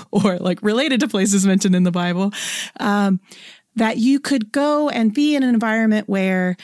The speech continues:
it is arguable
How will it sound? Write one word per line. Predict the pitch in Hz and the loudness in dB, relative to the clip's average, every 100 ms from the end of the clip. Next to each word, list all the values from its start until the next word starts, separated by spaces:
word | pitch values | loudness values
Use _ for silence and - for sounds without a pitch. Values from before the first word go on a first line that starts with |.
| - - _ - | -16 -20 _ -2
it | 214 214 - | -2 0 0
is | 208 202 196 202 - - - _ _ _ _ _ _ _ _ _ _ _ _ | 0 2 2 0 -2 -4 -10 _ _ _ _ _ _ _ _ _ _ _ _
arguable | 254 277 254 262 226 190 170 202 | -2 0 0 0 0 0 0 -2